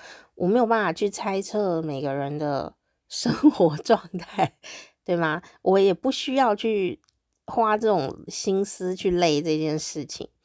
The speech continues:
就好像朋友们，有的人有 Uber，就直接信用卡就绑定了，你就不用去烦恼这件事情，对吗？我也不想要烦恼啊，所以我后来就决定说，就是我都一定付现金，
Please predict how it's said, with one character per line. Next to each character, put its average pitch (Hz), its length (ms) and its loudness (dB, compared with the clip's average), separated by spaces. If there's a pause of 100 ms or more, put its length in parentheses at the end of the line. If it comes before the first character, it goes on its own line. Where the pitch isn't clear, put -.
(280)
就 233 120 4
好 175 80 6
像 190 220 0
朋 170 160 -2
友 170 120 0
们， 139 160 -4
有 139 120 -4
的 139 100 -4
人 135 160 -6
有 95 100 -2
Uber， 151 440 -2
就 160 120 -4
直 156 200 -8
接 160 120 2
信 160 160 -2
用 165 200 0
卡 - 180 -6
就 180 120 -10
绑 - 280 -8
定 196 200 -4
了， 156 100 0
你 127 60 -8
就 240 100 -4
不 330 100 0
用 330 160 2
去 311 140 2
烦 208 320 0
恼 175 180 -2
这 180 80 -2
件 185 180 -2
事 202 140 -4
情， 127 220 -8
对 160 100 -4
吗？ 151 160 -6 (360)
我 220 180 2
也 214 80 4
不 180 100 -2
想 220 180 0
要 233 80 6
烦 185 240 0
恼 190 160 0
啊， 160 300 -2 (240)
所 - 160 -2
以 214 40 6
我 175 180 2
后 208 160 0
来 180 100 2
就 180 120 -2
决 151 220 -4
定 180 240 -4
说， 151 400 -6 (320)
就 - 120 -12
是 151 400 -8 (800)
我 - 140 -6
都 165 400 2 (440)
一 160 100 -4
定 180 220 2
付 170 180 2
现 143 320 -4
金， - 320 -12